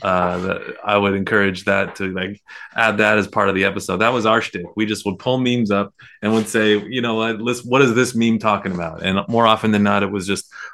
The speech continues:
all voluntary interaction related, uh, attempt to educate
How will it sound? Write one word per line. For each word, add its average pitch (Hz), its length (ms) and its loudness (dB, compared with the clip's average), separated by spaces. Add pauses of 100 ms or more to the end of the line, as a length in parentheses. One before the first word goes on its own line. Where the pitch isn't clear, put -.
(120)
all 113 520 4
voluntary 107 760 2
interaction 98 560 -2
related, 95 580 -2 (440)
uh, 87 440 0 (1400)
attempt 131 300 -2
to 127 140 6
educate 113 600 2